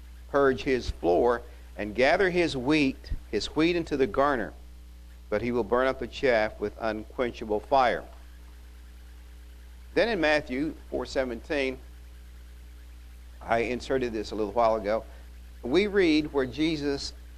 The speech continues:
said, and this was after Jesus' baptism, where he began also to preach and say the same as John the Baptist, saying, "Repent, for the kingdom of heaven is at hand," that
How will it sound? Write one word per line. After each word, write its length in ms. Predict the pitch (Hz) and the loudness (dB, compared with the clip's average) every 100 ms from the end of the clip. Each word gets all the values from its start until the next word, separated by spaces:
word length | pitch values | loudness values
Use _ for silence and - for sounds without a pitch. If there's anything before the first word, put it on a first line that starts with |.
| - - | -18 -12
said, 520 | - 165 151 123 120 123 | -4 4 6 6 4 -2
and 120 | 123 | 0
this 200 | 135 147 | 0 0
was 160 | 151 143 | -2 2
after 260 | 143 139 | 2 0
Jesus' 500 | 120 139 139 139 143 - | -4 -4 -4 -10 -10 0
baptism, 540 | 123 113 113 104 120 - - - - | 2 4 0 -2 -4 -10 -16 -18 -6
where 140 | 120 127 | -2 0
he 80 | 131 | 0
began 480 | 123 127 156 151 143 | -2 0 2 2 4
also 640 | 147 220 - 185 107 - - | 4 4 2 2 2 0 -14
to 80 | - | -10
preach 440 | - 127 - - - | -4 -4 -4 -14 -10
and 120 | 110 | -10
say 220 | - 131 | 2 2
the 140 | 113 113 | 2 -2
same 380 | - 131 120 - | 2 2 2 0
as 260 | 113 110 | -2 0
John 260 | 120 120 113 | 0 2 2
the 60 | |
Baptist, 540 | 107 131 135 - - - - - - - - | 2 2 2 -4 -14 -14 -18 -18 -18 -18 -16
saying, 420 | - 151 139 120 117 | -2 2 2 0 -6
"Repent, 560 | 113 - 175 156 156 - | -8 -6 -2 0 -2 -4
for 140 | 131 139 | -2 -2
the 100 | 135 | -4
kingdom 540 | - 165 139 110 113 - - - - | -4 -2 -2 -4 -8 -14 -18 -8 2
of 180 | 117 107 | 2 2
heaven 540 | - 160 165 101 78 - - - - - - - - - - | 2 2 4 0 -4 -12 -18 -18 -18 -18 -18 -18 -18 -8 2
is 360 | 165 175 160 - | 4 4 0 0
at 200 | 147 147 | 0 0
hand," 420 | - 143 117 85 - - - | -2 -2 -2 -6 -14 -16 -2
that 340 | 117 110 - | 4 4 2